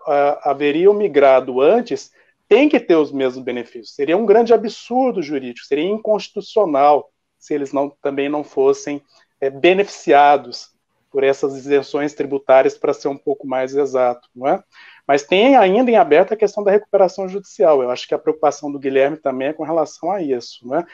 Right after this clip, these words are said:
Que regime de recuperação judicial esse projeto de lei vai imprimir para os clubes da associação?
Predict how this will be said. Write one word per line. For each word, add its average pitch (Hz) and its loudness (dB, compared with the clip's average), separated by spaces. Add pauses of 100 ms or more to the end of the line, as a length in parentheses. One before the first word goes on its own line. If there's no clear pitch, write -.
(100)
Que 170 -4
regime 190 2
de 202 -2
recuperação 165 0
judicial 139 0 (300)
esse 139 -8
projeto 139 0
de 135 -10
lei 131 2 (380)
vai 139 0
imprimir 143 -4
para 151 2
os 143 -2
clubes 143 -8
da 151 -2
associação? 143 -4